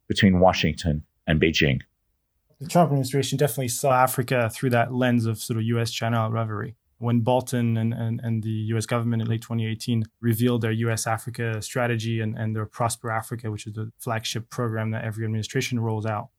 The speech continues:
Speaker 2: China was all over the document. And it was clearly presented as sort of a counter strategy to the Belt and Road Initiative. So Trump definitely saw Africa within that narrative. The problem is he probably only saw the continent through that narrative. And the problem is the narrative wasn't necessarily followed by concrete actions.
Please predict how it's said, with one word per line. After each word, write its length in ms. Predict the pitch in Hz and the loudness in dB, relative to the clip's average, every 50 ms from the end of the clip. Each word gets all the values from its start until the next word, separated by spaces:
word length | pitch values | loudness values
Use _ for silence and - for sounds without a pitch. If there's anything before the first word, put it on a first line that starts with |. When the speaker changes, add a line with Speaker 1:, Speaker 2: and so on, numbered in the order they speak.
| _ _ _ | _ _ _
Speaker 2:
China 520 | - - - 135 127 135 131 123 120 117 110 | -2 0 4 4 6 6 6 6 4 4 4
was 200 | 110 110 107 - - _ _ | 2 0 -2 -4 -10 _ _
all 260 | 151 131 127 120 117 | 2 2 4 4 4
over 180 | 110 101 113 | 2 2 0
the 80 | 110 120 | 0 0
document. 540 | 107 113 110 113 110 - 113 107 107 - - _ _ _ _ _ _ _ | 0 0 0 0 0 -2 -4 -4 -4 -6 -10 _ _ _ _ _ _ _
And 180 | 131 120 113 113 | -2 0 2 2
it 40 | |
was 160 | 110 113 107 - | 2 0 -2 -4
clearly 460 | - - - - 135 127 117 117 113 | -6 -6 -2 0 2 2 2 0 -2
presented 500 | 117 - 107 107 117 117 113 127 120 117 | -2 -4 -4 -2 0 0 0 0 -2 -2
as 180 | 113 107 104 | -2 -4 -4
sort 140 | - 123 117 | -4 -4 -4
of 100 | 110 101 | -2 -2
a 300 | 113 110 107 104 110 - - _ _ | -4 -4 -4 -6 -6 -10 -12 _ _
counter 280 | - 127 120 117 113 107 | -4 -2 0 0 0 -2
strategy 520 | - - - 117 113 117 113 101 110 113 107 | -4 -4 -2 0 0 0 0 -2 -4 -4 -6
to 200 | - - 120 110 | -6 -6 -6 -4
the 100 | 113 113 | -4 -2
Belt 240 | 101 120 110 110 - | -2 -2 -2 -2 -2
and 120 | 117 117 | -2 0
Road 120 | 120 120 | 0 0
Initiative. 500 | 110 110 113 107 - - - - - - _ _ _ _ | 0 0 -2 -2 -4 -6 -10 -10 -12 -12 _ _ _ _
So 80 | _ 127 | _ -8
Trump 300 | 120 - - 160 156 139 | -4 4 4 4 6 6
definitely 320 | 147 143 135 - 135 127 | 4 4 4 2 2 2
saw 500 | 117 - - - 131 123 123 120 117 117 - _ _ _ - | 2 2 2 2 4 4 4 4 2 0 -4 _ _ _ -6
Africa 400 | 143 131 - - 127 120 120 120 | -6 -6 -4 -4 -4 -2 -2 -2
within 240 | 120 120 110 120 107 | 0 -2 -2 0 -2
that 120 | 113 117 | 0 2
narrative. 360 | 120 123 120 120 113 110 95 | 2 2 4 2 2 0 -2
The 80 | 98 117 | -4 -8
problem 360 | - - 139 139 143 139 127 | 0 2 4 4 4 4 4
is 140 | 123 113 104 | 2 2 2
he 100 | 120 117 | -2 -2
probably 440 | 120 - 151 147 135 127 120 120 120 - | -2 0 0 2 2 2 0 -2 -4 -2
only 280 | 147 135 139 139 127 | 0 2 4 4 4
saw 320 | 123 - - - 139 127 123 | 4 2 2 4 4 4 4
the 100 | 113 117 | 2 -2
continent 420 | - - - 123 123 117 110 110 | -2 -4 -4 -2 -2 -2 -4 -4
through 220 | - - 135 131 120 | -4 -2 -2 0 0
that 160 | 123 - - | 0 -2 -2
narrative. 460 | 123 120 123 127 151 185 190 185 - - | -2 0 0 2 2 0 0 -4 -4 -2
And 140 | 143 123 120 | 2 2 2
the 60 | 120 | 2
problem 440 | 120 - - 135 139 139 131 127 123 | 0 0 2 4 4 4 4 4 2
is 120 | 120 113 | 2 2
the 100 | 120 120 | 4 4
narrative 560 | 120 117 120 120 127 131 131 127 123 117 110 | 6 6 6 6 4 4 2 2 2 0 0
wasn't 360 | 110 120 123 113 110 113 117 | 0 0 0 0 0 -2 -2
necessarily 580 | 113 113 120 117 120 - 123 117 113 113 110 107 | 0 0 0 -2 -2 -2 -2 0 0 0 -2 -4
followed 720 | - - - - - 123 117 120 120 120 113 110 101 101 | -6 -8 -10 -4 0 2 2 2 2 2 0 0 -2 -4
by 360 | - 117 110 110 110 110 110 110 | -2 0 2 2 2 0 -2 -4
concrete 420 | - - 117 113 - - 123 117 | -6 -8 -8 -8 -4 -2 0 0
actions. 580 | 117 113 117 117 - - - - 139 - - | 2 0 0 -2 -6 -10 -10 -8 -10 -10 -12